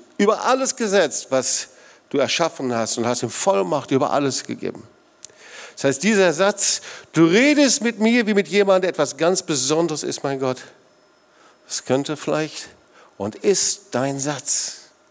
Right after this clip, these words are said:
Und deswegen möchte ich mit dir heute über ein ganz zentrales Wort nachdenken, der diesen Satz ausmacht. Und zwar über den Menschen.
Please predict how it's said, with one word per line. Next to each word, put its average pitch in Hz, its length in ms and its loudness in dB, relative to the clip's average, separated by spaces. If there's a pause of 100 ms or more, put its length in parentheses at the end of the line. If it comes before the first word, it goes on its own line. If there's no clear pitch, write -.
(580)
Und 135 80 4
deswegen 202 360 2
möchte 233 260 2
ich 170 120 -6
mit 185 160 2
dir 190 180 2
heute 180 460 2 (880)
über 160 160 4
ein 170 120 2
ganz 214 220 2
zentrales 202 800 2
Wort 185 420 2
nachdenken, 165 720 -6 (760)
der 131 80 0
diesen 165 300 2
Satz 151 280 -2 (100)
ausmacht. - 800 -6 (1080)
Und 131 140 0
zwar 131 440 2 (300)
über 127 440 4 (360)
den 113 360 -2 (280)
Menschen. 120 520 -2